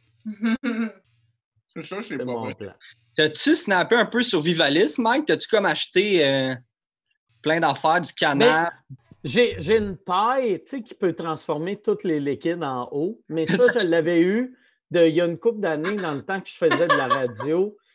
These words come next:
Speaker 3: Euh, Phil Roy avait parlé de cette paille-là dans une de ses chroniques, puis j'avais fait, « Ah, OK, je vais m'acheter ça. » Puis je l'ai acheté, mais je le trou-, je la trouve pas, la crise de paille.
Speaker 1: Ça sert à quoi ? C'est pour boire ta pisse ou genre boire l'eau d'un ruisseau ?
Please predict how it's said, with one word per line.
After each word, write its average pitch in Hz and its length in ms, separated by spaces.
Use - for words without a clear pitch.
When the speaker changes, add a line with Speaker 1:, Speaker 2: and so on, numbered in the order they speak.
Speaker 3:
Euh, 135 460
Phil - 360
Roy 220 200
avait 175 200
parlé 147 480
de - 40
cette - 320
paille-là 143 380
dans 156 160
une 143 160
de 131 120
ses 120 200
chroniques, 131 500
puis 139 80
j'avais 123 320
fait, « 180 240
Ah, 151 100
OK, 175 340
je 139 100
vais 123 60
m'acheter 120 420
ça. » 175 200
Puis 214 100
je 156 80
l'ai 139 160
acheté, 143 480
mais 170 100
je 156 120
le 160 160
trou-, 180 220
je 156 120
la 151 80
trouve 165 360
pas, 202 180
la 113 140
crise 127 340
de 120 180
paille. 127 220
Speaker 1:
Ça 220 140
sert 196 100
à 240 140
quoi ? 302 160
C'est - 100
pour 247 160
boire 262 220
ta 220 200
pisse 349 280
ou 240 100
genre 226 260
boire 233 220
l'eau 262 120
d'un 233 180
ruisseau ? 226 500